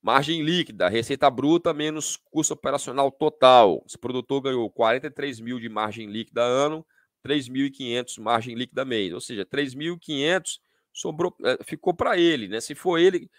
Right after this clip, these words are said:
uma fazenda pequena, é mão de obra familiar, é o próprio, é o próprio produtor. Então, aquele salário lá, aquele, aquele ordenhador que tá lá, que eu coloquei o salário dele,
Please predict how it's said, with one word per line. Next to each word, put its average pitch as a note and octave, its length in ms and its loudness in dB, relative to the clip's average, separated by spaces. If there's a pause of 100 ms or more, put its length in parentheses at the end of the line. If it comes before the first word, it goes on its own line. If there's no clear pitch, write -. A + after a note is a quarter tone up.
(160)
uma D3 100 -6
fazenda G3 320 2
pequena, E3+ 560 0
é C#3+ 60 4
mão E3 200 -4
de D3 80 -2
obra E3+ 160 2
familiar, F3+ 680 4
é C3 40 4
o B2+ 80 4
próprio, - 520 -4
é - 20 0
o B2+ 80 -2
próprio E3 320 -4
produtor. D#3+ 680 0 (380)
Então, C#3 220 2
aquele G3 400 0
salário C3 640 0
lá, A2 440 2 (500)
aquele, E3 500 -4
aquele D#3+ 320 -2
ordenhador B2 960 -4
que F2+ 100 -16
tá G2+ 160 -2
lá, A2 480 4 (600)
que - 60 -10
eu G2 60 -12
coloquei A#2 480 -4
o A2 80 -6
salário G2+ 400 -2
dele, B2 500 -2